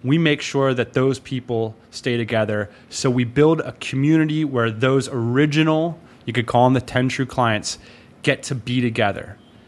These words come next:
And that becomes an asset for anybody looking to network with legitimate location-independent entrepreneurs. You have to be an entrepreneur about this. In my mind, it was like, hey, if you got a hundred legit people in there, that's something worth paying for.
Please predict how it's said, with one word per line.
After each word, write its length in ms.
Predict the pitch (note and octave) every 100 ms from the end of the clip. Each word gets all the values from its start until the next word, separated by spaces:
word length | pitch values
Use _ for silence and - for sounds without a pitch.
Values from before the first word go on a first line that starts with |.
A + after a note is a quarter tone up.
| - - -
And 140 | C#3
that 240 | D#3+ G#3+
becomes 760 | C4 - B2+ A2+ C#3 - - - - - - - - - - -
an 140 | C3 -
asset 500 | D3+ G3+ - C3+ -
for 180 | C#3+ -
anybody 680 | E3 C4+ F#3+ A#2 A2 A2+
looking 300 | A#2 C#3 D3
to 80 | C#3
network 420 | D3+ E3+ C3 A#2+ B2+
with 220 | - - _
legitimate 580 | A#2+ B2 D3 C3 D3 C3
location-independent 920 | B2+ - A#2+ - A#2+ A2 G#2+ A#2 A2+
entrepreneurs. 720 | A2 - D3+ F#3 G3+ - - - - -
You 100 | D3+
have 100 | F3
to 40 | D#3+
be 100 | D3+
an 60 |
entrepreneur 420 | D3 C#3+ - E3+ D#3+
about 260 | B2 G#2+
this. 180 | G#2+ -
In 60 | A2
my 220 | C#3 F#3
mind, 320 | D3 A2+ A#2
it 20 |
was 160 | A#2+ A2+
like, 160 | A2 -
hey, 160 | C#3
if 100 | G#2+
you 80 | D#3
got 140 | G#3+
a 60 | A2+
hundred 500 | - C#3 C#3 C#3 C3+
legit 400 | A#2 G#2+ A#2 -
people 320 | C#3 C#3+ D3+
in 140 | D3+ E3
there, 340 | E3 F3+ F3+ - - -
that's 240 | A#2 C3 -
something 300 | A#2 G2 G2+
worth 180 | F#2+ -
paying 300 | C#3 B2+ G2
for. 360 | G#2+ F#2 F2+